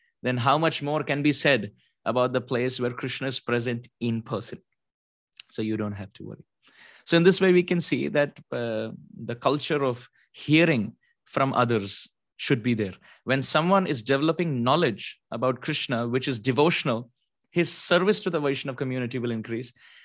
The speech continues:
His, um, receptibility will increase. He will sit and hear when other Vaishnavas are speaking also. Hmm.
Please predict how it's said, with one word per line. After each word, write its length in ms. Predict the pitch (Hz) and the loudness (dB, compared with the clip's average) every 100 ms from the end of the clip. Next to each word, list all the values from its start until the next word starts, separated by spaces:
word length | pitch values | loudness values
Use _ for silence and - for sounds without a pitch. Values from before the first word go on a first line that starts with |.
| _ | _
His, 420 | 151 156 131 - - | 2 2 2 -6 -12
um, 480 | 92 117 110 110 107 - _ 120 | -4 -2 -2 -4 -8 -12 _ -4
receptibility 760 | 135 180 175 185 160 156 156 | 0 0 0 0 2 2 0
will 120 | 135 | 0
increase. 380 | 127 120 123 113 | 0 0 -2 0
He 120 | 139 | 2
will 120 | 143 | 2
sit 280 | 147 - 180 | 2 2 2
and 140 | 156 131 | 0 -2
hear 480 | - 156 165 123 98 _ _ _ | -2 2 4 2 -4 _ _ _
when 140 | 123 | -2
other 180 | 123 131 | 0 2
Vaishnavas 580 | 127 127 - 123 123 117 | 2 0 -2 -4 -2 -2
are 60 | 110 | -4
speaking 440 | - 117 117 113 | -4 -4 -4 -2
also. 420 | 110 110 117 117 _ _ _ _ _ | -2 -2 -4 -6 _ _ _ _ _
Hmm. 200 | 110 110 | -6 -6